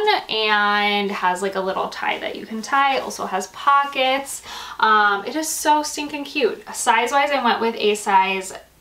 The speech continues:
small petite. <laughs> I had to think about that for a second. Small petite. I feel like it fits true to size. Um, I really, really like it.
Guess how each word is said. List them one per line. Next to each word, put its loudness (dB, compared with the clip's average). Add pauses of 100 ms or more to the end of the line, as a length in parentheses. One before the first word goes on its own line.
(200)
small 0
petite. -6
<laughs> -10
I -6
had -4
to -14
think -8
about -2
that -8
for -8
a -4
second. -6 (340)
Small 2
petite. 0
I 2
feel 4
like 2
it 0
fits -6
true 0
to 0
size. 2
Um, -2
I 0 (140)
really, 2
really 2
like 2
it. 2